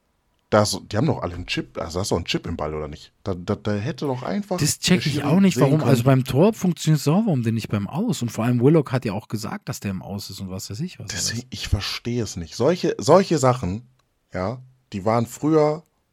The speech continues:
Speaker 1: früher konnte man nichts sagen, da hat man einfach gesagt, ja, okay, man hat's nicht gesehen, ist halt einfach so. Gut, jetzt hat man aber die Technik, um so viele Fehler, die passiert sind, ob man jetzt ein Foul, ob man jetzt bei einem Foul sagt, ob das eine rote Karte ist oder nicht,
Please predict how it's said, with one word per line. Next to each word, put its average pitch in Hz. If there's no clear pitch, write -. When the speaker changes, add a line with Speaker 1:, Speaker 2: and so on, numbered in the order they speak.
Speaker 1:
früher 160
konnte 127
man 107
nichts 107
sagen, 110
da 95
hat 92
man 98
einfach 92
gesagt, 95
ja, 92
okay, 95
man 98
hat's 110
nicht 110
gesehen, 104
ist -
halt 82
einfach 78
so. 73
Gut, 95
jetzt -
hat -
man 101
aber 85
die 85
Technik, 120
um 92
so 123
viele 156
Fehler, 127
die 82
passiert 120
sind, -
ob -
man 120
jetzt 120
ein 110
Foul, 127
ob 120
man 123
jetzt 113
bei 120
einem 117
Foul 131
sagt, 113
ob 101
das 98
eine 95
rote 104
Karte 117
ist 95
oder 85
nicht, 113